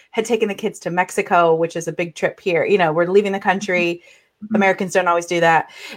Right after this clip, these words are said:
Speaker 1: And, uh, <laughs> so we were taking, um, our kids out of the country, and we almost didn't get back in. Um,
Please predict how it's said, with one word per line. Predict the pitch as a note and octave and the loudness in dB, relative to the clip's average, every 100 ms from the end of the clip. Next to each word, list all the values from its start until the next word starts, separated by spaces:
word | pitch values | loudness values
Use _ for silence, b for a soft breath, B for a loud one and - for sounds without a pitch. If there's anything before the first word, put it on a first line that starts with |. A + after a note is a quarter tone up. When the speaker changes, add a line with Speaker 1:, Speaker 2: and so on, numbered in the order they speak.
| - | -2
Speaker 1:
And, | A3 G#3 G3+ | 2 2 6
uh, | F#3+ D4+ | 4 4
<laughs> | |
so | D4 A4 - | 2 4 6
we | E4+ | 6
were | C#4+ | 4
taking, | C#4+ C4 B3+ B3+ A#3+ A#3 - | 2 2 2 0 0 -4 0
um, | G#3 G3+ F#3+ F3+ F3+ - | 4 4 4 2 -2 -2
our | G3 | -2
kids | G3+ G#3+ G3 F#3+ F#3 - - _ | 0 2 2 2 -2 -18 -20 _
out | F#3 F#3 F#3 F#3 | 0 2 2 0
of | |
the | F#3+ | -6
country, | - C#4+ C4 C4 A#3+ A3+ - | -4 -4 -2 -4 -2 -2 -2
and | G3 F#3+ F#3 | 0 2 0
we | F#3+ G#3 | 0 2
almost | A3+ F4+ F4+ | 2 2 0
didn't | G#4 | 2
get | G#4+ | 4
back | A4 G#4 | 4 4
in. | G4 G#4 A#4 B B B D4+ | 2 2 -4 B B B 0
Um, | C4+ C4+ C4 | 4 6 4